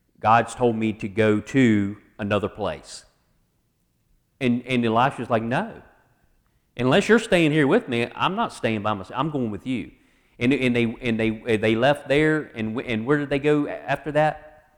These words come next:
It was Gilgal, and then was it Bethel? And then from Bethel to Jericho, and then Jericho to the Jordan.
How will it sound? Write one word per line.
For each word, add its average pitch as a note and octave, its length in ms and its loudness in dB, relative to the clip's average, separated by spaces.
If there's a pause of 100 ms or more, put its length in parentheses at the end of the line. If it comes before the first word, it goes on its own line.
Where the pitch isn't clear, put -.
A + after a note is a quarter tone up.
(240)
It - 40 -10
was G#2 140 -2
Gilgal, D3 520 2
and G#2 80 -2
then A#2 140 0
was A2+ 160 0
it G2+ 140 -6
Bethel? C#3+ 360 -2 (1080)
And A#2+ 120 -2
then G#2 60 -2
from F#2 120 -8
Bethel C#3 560 2 (220)
to G2+ 420 0 (640)
Jericho, D3 800 2
and G#2 160 -4
then G2+ 140 -2
Jericho C3 420 0
to B2 140 -6
the A2 80 -6
Jordan. C#3+ 500 -2